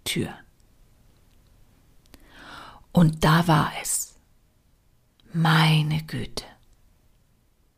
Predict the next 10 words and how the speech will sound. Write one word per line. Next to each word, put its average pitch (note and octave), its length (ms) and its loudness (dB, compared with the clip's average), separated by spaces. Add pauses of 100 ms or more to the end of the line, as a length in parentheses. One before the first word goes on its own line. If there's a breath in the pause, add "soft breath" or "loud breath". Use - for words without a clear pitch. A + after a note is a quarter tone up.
(100)
Das G3+ 320 2
überstieg G3+ 880 0 (300 loud breath)
das - 180 2
Begriffsvermögen E3+ 1160 0 (220)
aller G#3 600 0
Normalsterblichen D#3 1400 -4
bei D#3 180 -4
weitem. C3 520 -6 (960 loud breath)
Ging G3+ 180 6
über G3+ 360 2